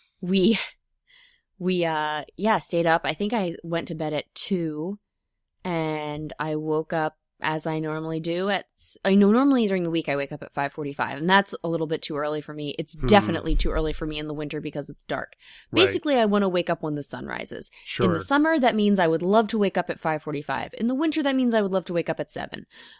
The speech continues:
Speaker 1: Um,
Speaker 2: Yeah.
Speaker 1: in between, it means I would like to get up in between then. So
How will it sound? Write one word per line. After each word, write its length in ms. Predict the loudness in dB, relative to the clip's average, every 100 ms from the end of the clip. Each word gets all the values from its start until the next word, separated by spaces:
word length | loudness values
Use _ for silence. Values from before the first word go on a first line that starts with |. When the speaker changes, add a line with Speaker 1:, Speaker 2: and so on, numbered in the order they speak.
| -4
Speaker 1:
Um, 220 | 0 2
Speaker 2:
Yeah. 180 | 2 2 -4 0
Speaker 1:
in 120 | 4 4
between, 440 | 4 4 4 4
it 80 | 2
means 180 | 0 0
I 60 |
would 100 | 0
like 140 | -2 -2
to 80 |
get 100 | -4
up 140 | -4 -6
in 80 | -10
between 260 | -10 -12
then. 240 | -12 -12 -6
So 460 | 0 2 0 -4